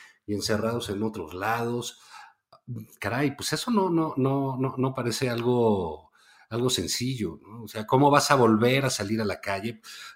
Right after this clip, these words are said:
Yo no sé si, si todos vamos a acabar al chamo, porque lo que dice Laura es correcto. N-, no solo lo que puedes procesar dentro de este tiempo de la pandemia, que, que también, por ejemplo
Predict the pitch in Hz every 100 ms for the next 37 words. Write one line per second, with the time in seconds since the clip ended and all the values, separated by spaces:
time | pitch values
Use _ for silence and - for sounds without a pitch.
0 | 117 147 185 202 - 160 160 - - -
1 | - _ _ - - 127 - 131 127 156
2 | 156 151 127 139 143 135 113 113 117 120
3 | 113 - - _ - 113 107 127 123 113
4 | 117 110 135 151 160 143 151 143 110 107
5 | 123 - 101 - 110 - 143 - _ _
6 | _ _ - 120 139 160 160 151 156 131
7 | 113 110 - 127 127 - 107 107 - 113
8 | 110 110 - 107 110 104 104 110 104 -
9 | 110 104 107 101 - 101 104 104 127 -
10 | _ - 110 - 95 104 107 117 127 143
11 | - 107 - 110 107 113 110 -